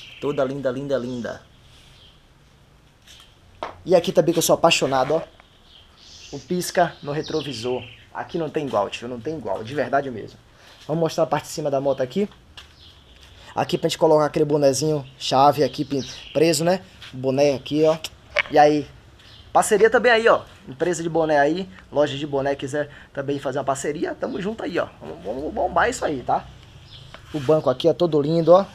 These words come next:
Essa divisão aqui que eu acho top, ó. Depois eu falo dos acessórios dela, eu vou fazer um vídeo mostrando os acessórios específicos dela, tá? Aqui é mais um geral mesmo, apresentando a moto pra vocês, como é que ela tá, o detalhe.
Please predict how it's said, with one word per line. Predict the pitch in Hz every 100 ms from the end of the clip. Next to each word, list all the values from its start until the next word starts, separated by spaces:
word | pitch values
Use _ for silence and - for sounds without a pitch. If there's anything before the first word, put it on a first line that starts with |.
| - -
Essa | 143
divisão | 135 139 139 139
aqui | 131 135
que |
eu | 135
acho | 131 123
top, | - 135 139 - 143 131 - - - - - - -
ó. | 123 147 175 - - -
Depois | - 165 220
eu | 214
falo | - 202 190
dos | 156
acessórios | 185 190 - 190 165
dela, | 139 160
eu | 170
vou | 165
fazer | 165
um | 170
vídeo | 127 139 151 151
mostrando | 147 135 147
os | 135
acessórios | 147 135 143
específicos | 139 147 131 139 - 123
dela, | 95 92
tá? | 120 139 - - -
Aqui | 127 147
é |
mais | 156 165
um |
geral | 156 156 147
mesmo, | 135 147 147
apresentando | 143 143 135 135 127
a |
moto | 131 127
pra | 127
vocês, | 123 113 143
como | - 123
é |
que | 117
ela | 110
tá, | 113
o | 120
detalhe. | 107 - 127 143 143